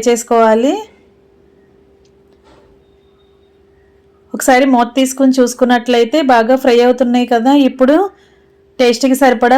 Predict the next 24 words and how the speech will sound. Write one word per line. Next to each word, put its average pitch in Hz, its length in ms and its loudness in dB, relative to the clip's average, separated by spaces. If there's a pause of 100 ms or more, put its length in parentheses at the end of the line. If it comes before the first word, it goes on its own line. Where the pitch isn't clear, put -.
సాల్ట్ 226 340 2
వేసుకోండి, 240 560 -2
చిటికెడు 247 400 -2
పసుపు 226 300 -2 (100)
కూడా 247 220 2
వేసుకొని 233 440 0
ఇవి 247 160 2
రెండు 226 240 0 (140)
కూడా 247 240 2
ముక్కల్లో 247 420 0
కలిసే 226 360 0
వరకు 240 220 -2 (120)
బాగా 214 240 0 (100)
కలుపుకోండి. 233 640 -2 (1300)
ఇప్పుడు 262 240 0
ఇంకేమైనా 247 600 -2
కాకరకాయ 247 520 0
ముక్కల్లో 240 400 -2
నుంచి 247 260 -2
వాటర్ 226 280 0
అనేవి 240 240 -2 (100)
ఉంటే 233 260 -2
అవి 226 120 0 (100)
కూడా 247 200 2